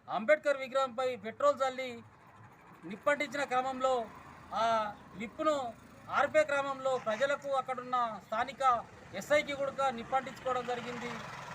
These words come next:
ఇలాంటి ఒక మహనీయుని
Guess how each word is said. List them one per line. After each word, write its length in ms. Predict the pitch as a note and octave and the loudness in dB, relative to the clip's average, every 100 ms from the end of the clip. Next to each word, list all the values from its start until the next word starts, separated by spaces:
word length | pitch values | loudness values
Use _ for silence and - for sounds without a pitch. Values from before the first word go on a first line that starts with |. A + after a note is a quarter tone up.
| - | -6
ఇలాంటి 400 | E3 B3+ B3+ C#4 C4 A#3 - - - - - | 2 4 4 0 -6 -8 -12 -16 -16 -16 -14
ఒక 140 | G3+ B3 A#3+ G#3+ - | 2 6 6 4 -2
మహనీయుని 640 | E3+ A3 C4 C#4 C#4 C4+ | 0 2 2 0 -2 -2